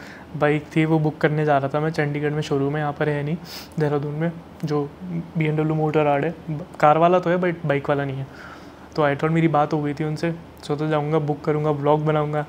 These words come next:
<laughs> फिर थोड़े दिन बाद जाऊँगा delivery लेने ना, सब hold पे अभी वो चला ही नहीं जा रहा, gear का मत दूंगा। <laughs> मतलब pressure ही नहीं डाल पा रहा हूँ पैर पे। तो देखते हैं अब जब ये ठीक होता है एक महीने बाद।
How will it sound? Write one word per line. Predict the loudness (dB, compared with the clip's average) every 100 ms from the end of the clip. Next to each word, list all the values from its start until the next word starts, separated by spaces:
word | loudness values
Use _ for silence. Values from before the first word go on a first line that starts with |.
| -8
<laughs> | 2 2 2 -10 -18 -18 -18 -4
फिर | -4 2
थोड़े | 4 4
दिन | 2 0
बाद | 0 0
जाऊँगा | 0 -2 -2
delivery | -2 -2 -2
लेने | -2 -2 -4
ना, | -6 -10 -8
सब | -4
hold | 0 0 -2
पे | -2 -2
अभी | 0 -2
वो | -2 -8 -16 -16 2
चला | 6
ही | 6 6
नहीं | 6
जा | 6
रहा, | 4
gear | 2 0 2
का | 4
मत | 2
दूंगा। | 2 -2 -4 -8 -14 -20
<laughs> | -18 -4 -2 -2 -4 -6 -6
मतलब | -10 0 2
pressure | 6 4 4 2
ही | 4
नहीं | 4
डाल | 2 0
पा | -4
रहा | -4
हूँ |
पैर | -4 -4
पे। | -6 -8 -16 -18 -18 -20 -20 0
तो |
देखते | 4 4 4 2
हैं |
अब | 4 2
जब | 2 4
ये | 4
ठीक | 4 4
होता | 4 2
है | 0
एक | 0
महीने | -2 -2 -2
बाद। | -2 -4